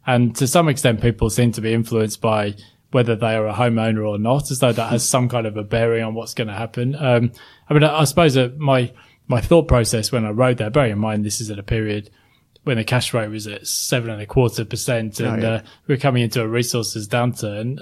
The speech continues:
Speaker 1: and there was a massive, I mean, truly massive undersupply of housing in Sydney. My, my thought process was, well, f-, um, I mean, just look at it statistically. There are more property millionaires than there are in the stock market. Why? Because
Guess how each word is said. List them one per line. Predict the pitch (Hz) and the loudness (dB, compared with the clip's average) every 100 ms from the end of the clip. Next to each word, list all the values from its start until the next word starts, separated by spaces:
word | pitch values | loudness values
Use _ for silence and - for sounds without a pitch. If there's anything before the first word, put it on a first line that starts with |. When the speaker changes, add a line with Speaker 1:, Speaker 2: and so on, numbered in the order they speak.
| - | -2
Speaker 1:
and | 113 | -2
there | 113 | -2
was | 110 | -4
a | |
massive, | 117 131 143 160 147 - 120 95 | -4 -2 0 0 0 -2 -4 -4
I | 113 117 | -6 -4
mean, | 120 | -4
truly | - - 147 110 | 0 4 6 4
massive | 110 120 120 - 113 | 2 2 2 -2 -6
undersupply | 110 107 104 110 151 110 104 - - _ _ _ | -6 -8 -10 -8 -6 -6 -8 -12 -20 _ _ _
of | - | -8
housing | 120 113 110 110 | -4 -2 -4 -8
in | 107 | -8
Sydney. | - 120 104 107 | -4 -4 -4 -4
My, | 120 127 127 - - - | 0 0 -2 -12 -12 -4
my | 131 | 0
thought | 175 175 | 4 4
process | 131 117 - 107 101 | 4 2 2 -4 -2
was, | 123 110 110 | -2 -2 -4
well, | 117 113 113 _ _ _ _ _ _ - - | -2 -2 -4 _ _ _ _ _ _ -20 -20
f-, | - 160 - _ - | -18 -18 -20 _ -4
um, | 127 117 113 | -2 -2 -2
I | 135 | 0
mean, | 156 | 0
just | 156 165 | 2 0
look | 170 | 2
at | 131 | 2
it | 110 | 0
statistically. | - 107 131 - 110 107 | -4 0 0 0 -4 -4
There | 107 120 | 0 2
are | 120 | 4
more | 139 123 | 4 4
property | - - - 120 | 2 0 0 -2
millionaires | 113 110 107 107 107 104 | -2 -2 -4 -4 -4 -6
than | 110 104 | -8 -8
there | 107 | -4
are | 113 | -4
in | 107 | -4
the | 104 | -6
stock | - 123 - | -6 -6 -4
market. | 120 110 131 117 | -4 -4 -6 -6
Why? | 120 127 127 135 127 _ | 2 4 4 2 -2 _
Because | 127 123 120 117 104 | -4 0 -2 -2 -4